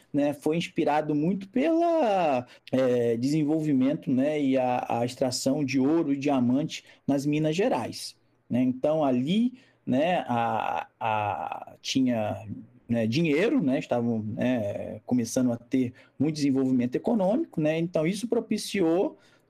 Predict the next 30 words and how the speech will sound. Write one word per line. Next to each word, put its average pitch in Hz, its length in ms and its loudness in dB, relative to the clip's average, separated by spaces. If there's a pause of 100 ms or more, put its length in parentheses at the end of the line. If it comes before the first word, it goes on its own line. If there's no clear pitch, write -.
tanto 185 320 0
a 156 80 4
igreja 135 800 0
quanto 156 200 0
a - 40 -2
própria 139 240 0
sociedade 175 800 0 (140)
a, 175 400 2 (400)
é, 123 1400 0
requerer 165 840 0 (180)
alguns 185 800 0
dos 170 240 -2
dileites, 147 880 -2
né, 170 360 0
culturais 156 760 0
que 247 140 0
tinham, 180 580 0 (180)
né, 143 160 0
nas 139 200 -2
cidades 139 400 -2
europeias, 160 760 -2 (260)
né? 139 280 0
Então, 156 760 0
eles 185 160 -4
começaram 165 540 0
a 185 80 0
pagar 143 480 0
e - 20 -4
contratar 135 560 -2
mesmo 190 300 0